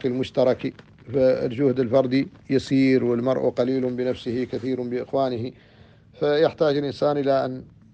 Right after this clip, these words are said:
يكون مشروعه كبيرًا نافعًا لعدد كبير حتى تعم الفائدة،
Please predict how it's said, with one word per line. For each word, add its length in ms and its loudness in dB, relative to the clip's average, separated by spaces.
يكون 560 -2
مشروعه 560 0
كبيرًا 480 -2
نافعًا 380 2
لعدد 400 0
كبير 460 -2
حتى 300 -4
تعم 300 -4
الفائدة، 460 0